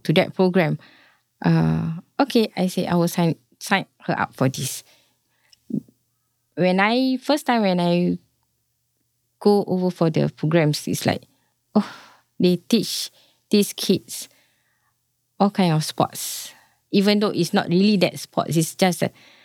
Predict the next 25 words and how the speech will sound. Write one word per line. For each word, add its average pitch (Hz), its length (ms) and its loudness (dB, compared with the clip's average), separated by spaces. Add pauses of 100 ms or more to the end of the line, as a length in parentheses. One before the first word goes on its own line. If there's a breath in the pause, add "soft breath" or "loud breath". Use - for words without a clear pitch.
(280 soft breath)
the - 160 -2
ac-, - 100 -2 (240)
the - 160 0
activity 202 640 0
that 160 260 -2
they 160 140 2
provide 160 420 -2
for 156 160 -2
them 151 240 2
is 156 160 -2
like, 160 180 -2
oh, 381 280 0
it's - 340 -2
good. 226 300 0 (260)
They, 175 220 0
at 190 80 4
least - 420 0 (560 soft breath)
she, - 400 0
she 359 160 2
was, 285 240 0 (140)
she's - 440 -2
really 254 180 2
interested 185 380 0
in 151 120 2
that. 147 200 0